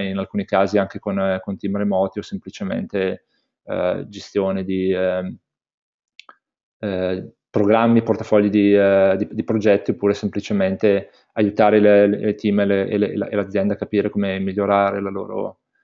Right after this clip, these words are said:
eh, organizzazione.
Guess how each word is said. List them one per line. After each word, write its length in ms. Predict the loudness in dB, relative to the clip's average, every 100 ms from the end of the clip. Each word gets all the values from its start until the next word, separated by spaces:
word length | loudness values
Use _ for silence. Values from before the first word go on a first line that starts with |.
| _ _
eh, 680 | -8 -6 -4 -4 -6 -8 -10 -12
organizzazione. 1200 | -12 -8 -6 -6 -10 0 4 4 4 2 0 -6